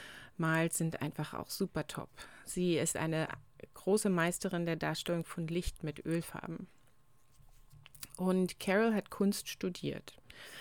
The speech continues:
Nach eigener Aussage hat sie im Kunststudium aber mehr über das Herstellen von Farben und Bespannen von riesigen Leinwänden gelernt, als über das Malen selbst.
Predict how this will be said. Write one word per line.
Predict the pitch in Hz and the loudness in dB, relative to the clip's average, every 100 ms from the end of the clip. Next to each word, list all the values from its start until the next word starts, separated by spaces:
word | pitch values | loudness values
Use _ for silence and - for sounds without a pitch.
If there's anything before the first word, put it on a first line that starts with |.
| - - - | -14 -10 2
Nach | 180 190 | 4 4
eigener | 180 220 247 233 | 2 4 4 4
Aussage | 226 - 220 214 | 2 2 2 4
hat | 208 - | 2 0
sie | - | 0
im | 202 190 | 0 0
Kunststudium | - 208 - - 214 202 208 196 196 - - - | 2 0 0 2 2 4 2 4 0 -2 -14 -6
aber | - 175 175 | -2 2 2
mehr | 165 165 170 196 | 4 4 4 4
über | 208 190 | 2 2
das | 175 - | 0 0
Herstellen | 170 147 170 170 | 0 0 0 -2
von | - 170 | -4 -6
Farben | - - 160 165 185 226 226 | -8 -6 -2 -2 0 0 0
und | 208 180 - | -2 -4 -2
Bespannen | 175 - 147 170 196 | -6 -2 -2 0 0
von | - 170 | -2 -4
riesigen | 160 175 180 170 160 | 0 -2 0 0 0
Leinwänden | 151 170 226 185 139 107 147 | 0 2 0 0 -2 -2 -4
gelernt, | 147 151 143 156 190 - - - - | -4 -2 -2 -2 -4 -6 -10 -8 -2
als | 175 - | 0 0
über | 170 170 | 0 2
das | 165 - | 0 0
Malen | 156 160 160 | 0 2 2
selbst. | - 69 - - - - | 0 -2 -4 -10 -4 -4